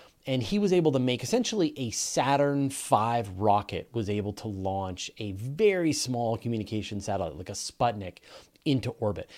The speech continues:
And that is, like, the, the biggest limit. I mean, you could imagine, like, a really technologically advanced civilization who was, uh, trapped on a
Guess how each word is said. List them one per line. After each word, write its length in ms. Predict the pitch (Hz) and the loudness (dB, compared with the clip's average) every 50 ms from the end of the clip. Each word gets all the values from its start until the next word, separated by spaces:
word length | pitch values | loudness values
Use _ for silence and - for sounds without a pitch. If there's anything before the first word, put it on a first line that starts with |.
| - - - | -20 -8 -2
And 140 | 135 143 139 | 0 2 4
that 240 | 185 190 196 190 160 | 6 6 6 6 6
is, 140 | 131 104 110 | 4 2 0
like, 260 | 107 104 101 - - 98 98 95 | 0 -2 -2 -2 -6 -12 -8 -4
the, 360 | 113 113 120 127 127 131 135 - _ - | -2 0 0 0 -2 -2 -4 -6 _ -2
the 80 | 180 | -2
biggest 560 | 139 - _ - 240 226 165 160 - - - | -2 -2 _ 2 4 4 4 2 2 0 -2
limit. 320 | 113 113 104 80 73 65 - - | -4 -4 -2 -4 -6 -8 -8 -6
I 40 | |
mean, 120 | 110 110 113 | -6 -4 -4
you 80 | 120 | -4
could 140 | 117 - 135 | -2 -2 -2
imagine, 540 | 127 120 123 139 160 165 170 151 127 117 104 | 0 0 2 0 0 0 0 -2 -2 -2 -4
like, 160 | 101 101 - | -4 -4 -4
a 40 | 104 | -4
really 520 | 101 101 110 127 131 135 139 135 131 123 | -4 -4 -2 0 2 4 4 4 2 0
technologically 720 | 110 - - 131 - 117 110 107 107 104 104 104 - 113 104 | -2 -4 -6 -6 -4 -4 -4 -4 -4 -4 -6 -8 -6 -4 -4
advanced 640 | 98 92 90 92 104 101 101 104 104 - - - - - - - - - - | -4 -4 -4 -4 -4 -4 -4 -4 -6 -8 -10 -14 -16 -20 -20 -20 -20 -18 -12
civilization 880 | - - - 131 120 120 107 95 107 104 101 - - 110 104 101 101 98 - - - - | -6 -2 -2 0 0 0 0 0 0 -2 -2 -2 -4 -4 -4 -4 -6 -8 -12 -16 -20 -20
who 160 | - - 127 117 | -10 -6 -2 -2
was, 600 | 110 101 98 95 90 90 92 92 90 92 - - - - - - _ _ - | -2 0 0 0 0 -2 -2 -4 -6 -10 -12 -16 -18 -20 -20 -20 _ _ -8
uh, 240 | 101 95 87 87 - - - 131 | -6 -6 -6 -6 -8 -10 -10 -6
trapped 640 | - - - - - 180 170 151 147 - - - 131 | -4 -2 -2 0 2 2 2 2 0 -2 -6 -8 -6
on 140 | 120 113 107 | -6 -6 -6
a 240 | 101 95 98 101 | -6 -6 -6 -8